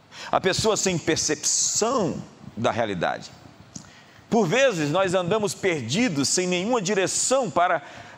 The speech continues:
as encruzilhadas que a vida nos oferece.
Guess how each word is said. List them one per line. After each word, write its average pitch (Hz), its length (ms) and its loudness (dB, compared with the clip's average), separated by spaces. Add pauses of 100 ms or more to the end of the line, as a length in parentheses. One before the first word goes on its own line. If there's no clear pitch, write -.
as 170 240 4
encruzilhadas 208 1000 2
que - 160 0
a 165 80 4
vida 220 400 0
nos 202 200 0
oferece. - 1080 0